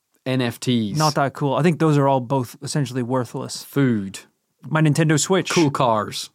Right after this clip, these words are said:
Speaker 2: Yeah.
Speaker 1: Uh, with lots of cool products of humanity that we could give them and they would think are dope.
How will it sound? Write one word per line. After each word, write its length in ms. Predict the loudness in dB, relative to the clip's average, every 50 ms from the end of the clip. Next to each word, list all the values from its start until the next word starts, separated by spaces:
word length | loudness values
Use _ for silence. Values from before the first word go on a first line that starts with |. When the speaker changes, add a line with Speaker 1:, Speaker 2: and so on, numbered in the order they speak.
| _ -4
Speaker 2:
Yeah. 300 | -2 0 2 2 0 -2 -6 _ _ _ _ _ _ _ -6
Speaker 1:
Uh, 200 | -2 -2 -2 -2 -4 -4
with 260 | -4 -4 -4 -2 0
lots 300 | 0 0 0 0 -2 -4
of 140 | -4 -4 -2
cool 320 | 0 2 2 2 2 0
products 520 | -2 -4 -2 0 0 0 -2 -4 -6 -12 -10
of 240 | -6 -4 -4 -4 -2
humanity 600 | -4 -2 -2 -2 -2 -4 -4 -4 -2 -2 -2 -2
that 160 | -2 -6 -6
we 140 | -4 -6 -4
could 160 | -4 -6 -6
give 180 | -4 -6 -4 -2
them 260 | -4 -4 -2 -2 -4
and 100 | -4 -4
they 80 | -4 -4
would 260 | -4 -4 -6 -8 -16 _ -12
think 260 | -8 -8 -8 -8 -10 _ _ _ -6
are 100 | -6 -6
dope. 280 | -6 -6 -12 -14 _